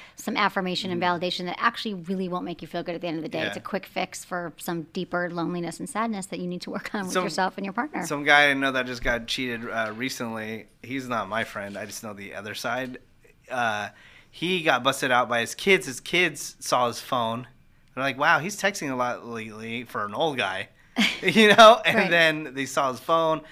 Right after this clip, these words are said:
Speaker 2: and then ratted him out to, to the mom, and then that blew away. He got kicked out of the house. And then the other guy, I don't know how he got caught. It, we, um, but
Speaker 1: It's
Speaker 2: he got
Speaker 1: usually,
Speaker 2: busted too.
Speaker 1: it's, yeah, it's usually the phone. Well,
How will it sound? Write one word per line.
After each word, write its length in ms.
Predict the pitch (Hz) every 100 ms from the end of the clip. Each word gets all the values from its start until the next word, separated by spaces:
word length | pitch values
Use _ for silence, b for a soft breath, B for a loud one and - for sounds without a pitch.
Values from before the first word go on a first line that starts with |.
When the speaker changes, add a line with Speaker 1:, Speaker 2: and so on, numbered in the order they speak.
| B B
Speaker 2:
and 80 | 120
then 80 | 120
ratted 280 | 117 117 107
him 100 | 107
out 360 | 110 110 - -
to, 460 | 113 104 98 95 _ B B B _
to 120 | -
the 80 | 107
mom, 540 | 110 135 135 139 127
and 220 | 92 110 104
then 340 | 104 101 104 76 104
that 240 | 127 131
blew 140 | 117
away. 200 | 107 107 101
He 140 | 131
got 200 | 123 107
kicked 220 | - 107
out 80 | 104
of 40 | 98
the 60 |
house. 340 | 95 101 98 - B B B
And 80 | 139
then 200 | 156 160
the 160 | 147 147
other 160 | 208
guy, 220 | 208 156 156
I 40 |
don't 160 | 294 302
know 120 | 233
how 340 | - - 175
he 80 | 151
got 280 | 113 101 80
caught. 380 | - 98 92 - _ b b b b b -
It, 80 |
we, 400 | 117 110 135 135
um, 600 | 110 110 107 104 101 104 -
but 360 | 120 107 104 - - 262
Speaker 1:
It's 100 | -
Speaker 2:
he 100 | 247
got 100 | 143
Speaker 1:
usually, 220 | - 294
Speaker 2:
busted 200 | 285 135
too. 240 | - 127 101
Speaker 1:
it's, 200 | 277 -
yeah, 160 | 151 -
it's 140 | 226 240
usually 200 | 233 233
the 60 |
phone. 280 | - 175 165
Well, 280 | 220 214